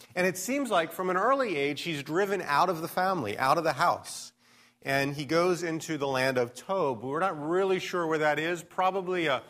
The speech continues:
wilderness, mountainous area somewhere to the west, to the east, rather, of, uh, of Israel. And he goes there, and it says, "Worthless fellows collected around Jephthah and went out with him." So,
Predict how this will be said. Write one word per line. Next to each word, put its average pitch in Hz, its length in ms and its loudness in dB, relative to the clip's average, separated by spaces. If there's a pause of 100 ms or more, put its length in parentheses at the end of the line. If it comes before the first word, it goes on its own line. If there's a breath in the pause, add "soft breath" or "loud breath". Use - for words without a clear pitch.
(120)
wilderness, 170 600 -2
mountainous 165 580 -2
area 170 480 0 (200 loud breath)
somewhere 160 500 0
to 156 200 -4
the 131 80 0
west, 143 720 -2
to 147 80 -2
the 135 100 -2
east, 160 280 -4
rather, 160 340 0
of, 127 320 -2
uh, 117 240 0 (480)
of 120 180 -4
Israel. 165 360 -4 (600 loud breath)
And 165 240 2
he 180 140 -2
goes 214 320 4
there, 160 180 6
and 165 140 2
it 170 120 0
says, 170 360 2
"Worthless 208 680 2
fellows 151 680 0
collected 175 600 0
around 110 380 2
Jephthah 104 380 -2
and 123 140 0
went 147 120 2
out 185 180 4
with 117 160 -4
him." 92 120 -10 (640 soft breath)
So, 202 320 0